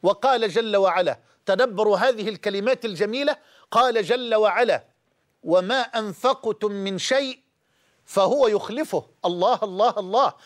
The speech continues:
"وما أنفقتم من شيء فهو يخلفه وهو خير الرازقين". اعلم أخي الحبيب أن الذي يرزق الكفار هو العزيز الغفار.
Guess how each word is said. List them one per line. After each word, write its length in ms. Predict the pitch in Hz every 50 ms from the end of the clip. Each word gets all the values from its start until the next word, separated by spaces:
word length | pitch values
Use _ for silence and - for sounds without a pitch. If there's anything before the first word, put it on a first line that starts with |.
| - - - -
"وما 360 | 185 190 202 202 240 277 277
أنفقتم 840 | 240 - 247 220 220 202 - - 269 302 294 - 254 - - 240 226
من 300 | 226 220 220 226 214 208
شيء 500 | - - 233 254 277 277 277 277 - _ _ _ _ _ _ _
فهو 460 | - - 220 214 - 294 311 285 262
يخلفه 680 | 247 247 233 - - 220 240 285 320 - 240 175 - - _ _ _ _ - -
وهو 360 | 196 214 220 285 254 240 220
خير 460 | - - 269 320 320 285 269 254 247
الرازقين". 1040 | 233 226 226 240 240 208 160 233 226 - 262 277 294 330 349 302 208 165 131 110 - _ _ _ _ _ _ _ _ -
اعلم 420 | 262 311 269 262 262 254 240 233 233
أخي 220 | 294 269 - 262
الحبيب 680 | 247 - - 247 233 196 254 311 320 294 214 135 - _ - _ _ - - - - -
أن 300 | 262 294 294 269 262 254
الذي 480 | 247 233 233 262 294 240 214 262 247
يرزق 460 | 240 233 226 190 160 - 320 - - 262
الكفار 840 | 247 208 - - 247 - - - 269 277 294 302 294 294 302 - - _ _ _ _ _ _ _ _ - 233
هو 160 | 320 349 320
العزيز 520 | 277 247 208 226 240 185 285 320 285 202
الغفار. 680 | 254 233 196 220 214 - - 254 269 269 226 - -